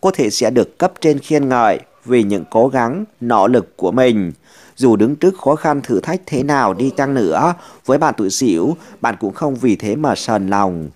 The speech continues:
nhụt chí. Về phương diện tình cảm của bạn tuổi Sửu trong ngày Noel hai mươi bốn tháng mười hai năm hai nghìn không trăm hai mươi này, đang có được báo hiệu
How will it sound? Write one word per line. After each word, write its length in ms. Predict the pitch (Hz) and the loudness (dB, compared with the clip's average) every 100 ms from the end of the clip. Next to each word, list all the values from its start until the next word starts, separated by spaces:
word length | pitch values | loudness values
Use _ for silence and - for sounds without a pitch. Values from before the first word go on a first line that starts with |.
| _ | _
nhụt 240 | 117 117 - | 0 0 0
chí. 400 | - 101 127 202 233 _ _ _ _ _ _ _ _ _ _ | -2 2 2 0 -6 _ _ _ _ _ _ _ _ _ _
Về 180 | 120 117 | 0 0
phương 240 | 107 151 147 | 2 0 2
diện 220 | 135 82 | 2 0
tình 180 | - 107 | 0 -2
cảm 240 | 95 98 90 | 0 -2 -4
của 120 | 110 | -4
bạn 160 | 113 95 | -4 -4
tuổi 140 | 87 | -6
Sửu 260 | - 110 82 | -2 -2 -2
trong 240 | - 139 | -2 -2
ngày 160 | 127 95 | -2 -2
Noel 600 | 113 127 95 127 123 117 - - | -2 -2 0 -2 -2 -6 -10 -20
hai 180 | - 139 | -6 -2
mươi 40 | |
bốn 180 | 120 131 | 0 0
tháng 280 | 160 123 156 | 0 -4 -2
mười 160 | 147 95 | -2 -2
hai 240 | 131 123 | -2 -2
năm 160 | 120 120 | -2 -4
hai 200 | 139 127 | -4 -2
nghìn 180 | 110 | -2
không 220 | 80 - 120 | -4 -8 -8
trăm 160 | 127 | -8
hai 200 | 123 131 | -6 -4
mươi 240 | 123 123 117 | 0 0 2
này, 380 | 117 101 82 - - - - | 2 0 -2 -6 -18 -20 -12
đang 260 | - 135 131 | -2 -2 0
có 160 | 123 147 | -2 2
được 240 | 135 - | 2 2
báo 240 | 92 101 | -2 -2
hiệu 360 | 160 147 113 92 | -2 0 0 0